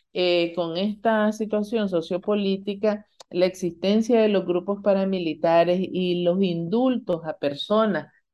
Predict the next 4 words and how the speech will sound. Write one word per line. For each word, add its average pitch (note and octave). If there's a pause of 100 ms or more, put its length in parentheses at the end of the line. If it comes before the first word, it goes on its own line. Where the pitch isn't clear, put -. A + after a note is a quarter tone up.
(180)
que F#3+
estaban, F#3
eh, F3
detenidas F3